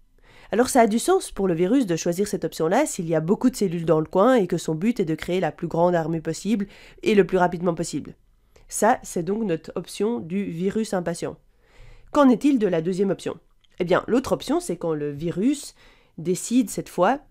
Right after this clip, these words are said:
d'intégrer la cellule, il va se faufiler à l'intérieur de la cellule et il va comme profiter de son lift.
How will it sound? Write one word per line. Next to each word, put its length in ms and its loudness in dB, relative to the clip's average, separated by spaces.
d'intégrer 560 0
la 100 -2
cellule, 460 -4
il 80 -12
va 120 -6
se 140 -10
faufiler 640 -4
à 80 0
l'intérieur 340 -6
de 60 -4
la 160 -6
cellule 400 -4
et 80 2
il 200 2
va 340 6
comme 240 4
profiter 580 -2
de 60 -10
son 160 -4
lift. 400 -10